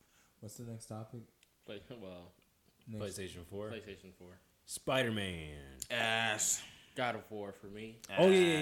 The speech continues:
Speaker 3: yeah.
Speaker 1: Ass.
Speaker 3: God of War. Sorry. Yeah, I'm at the, I'm at the agree with you on that one.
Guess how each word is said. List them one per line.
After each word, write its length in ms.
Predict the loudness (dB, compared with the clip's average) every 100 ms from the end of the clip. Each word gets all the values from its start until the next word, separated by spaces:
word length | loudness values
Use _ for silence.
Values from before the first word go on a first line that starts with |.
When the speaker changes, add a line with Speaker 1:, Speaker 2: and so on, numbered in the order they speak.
| 4
Speaker 3:
yeah. 60 | 2
Speaker 1:
Ass. 100 | 4
Speaker 3:
God 180 | 6 6
of 60 |
War. 220 | 4 2 2
Sorry. 360 | 2 2 2
Yeah, 320 | 0 2 0 0
I'm 140 | 0
at 140 | 0 0
the, 220 | -2 -2
I'm 100 | -4
at 80 | -6
the 80 | -4
agree 120 | -4
with 120 | -6
you 80 | -8
on 80 | -8
that 160 | -10
one. 100 | -12